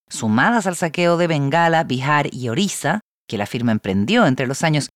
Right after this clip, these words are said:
mil setecientos cincuenta y mil setecientos setenta, contribuyeron enormemente al trastorno generalizado.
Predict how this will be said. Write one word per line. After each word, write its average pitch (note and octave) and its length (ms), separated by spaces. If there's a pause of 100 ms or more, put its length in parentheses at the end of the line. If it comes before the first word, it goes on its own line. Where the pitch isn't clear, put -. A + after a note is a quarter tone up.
(180)
mil E3+ 240
setecientos D3+ 580
cincuenta D#3 520
y A2+ 100
mil D3 200
setecientos A2 600
setenta, G3+ 540 (400)
contribuyeron F3+ 680
enormemente F3 1000
al E3+ 160
trastorno D3+ 460
generalizado. G#2+ 840